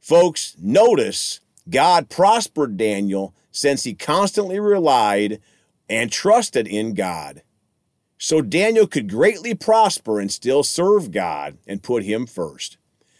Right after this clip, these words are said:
Folks, let's commit to serve God with all our hearts in these last of the last days, no matter what happens to us. Let's pray. Father, we choose to be a bold example for you,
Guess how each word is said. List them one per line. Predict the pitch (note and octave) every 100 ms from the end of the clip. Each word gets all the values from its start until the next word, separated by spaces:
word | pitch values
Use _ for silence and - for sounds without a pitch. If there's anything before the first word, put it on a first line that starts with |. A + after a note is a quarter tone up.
| _ _
Folks, | _ D#3 F3 -
let's | B2+ F#3+ G3+
commit | - G#3+ G3+ E3+ D3+
to | G#2+
serve | - B2 C#3 F3 D3
God | C3 B2 G2+ F#2+
with | G2 -
all | G#2+ A#2 C3+
our | D3+
hearts | C3+ C#3 G2+ F2 -
in | F#2+
these | G2+ G2+ F2
last | F2 G2+ B2 B2+ -
of |
the | F2+
last | F#2 F#2+ G#2+ A#2+ -
days, | G2 F2+ D#2+ D#2 D2+ - _ _
no | G2
matter | G2+ G#2+ F#2
what | F2+ F2+ B2+
happens | - G#2 G2+ G2 G#2
to | - F#2+
us. | D#2+ - - - - _ _ _ _ _
Let's | G#2+ G#2
pray. | - F#2 E2 E2
Father, | - C3 D3 D3 C#3+ C#3 - _ _ _ -
we | C#3
choose | D#3+ - C#3 A#2+ F#2 D#2+ D2+ - _ _ _ _ _
to | G#2
be | F#2 A2+
a | G#2
bold | D#2+ G#2 A2 A#2+ B2+
example | B2 G2+ G#2+ A2 G#2 G#2+
for | - G2
you, | F#2 E2+ D2+ C#2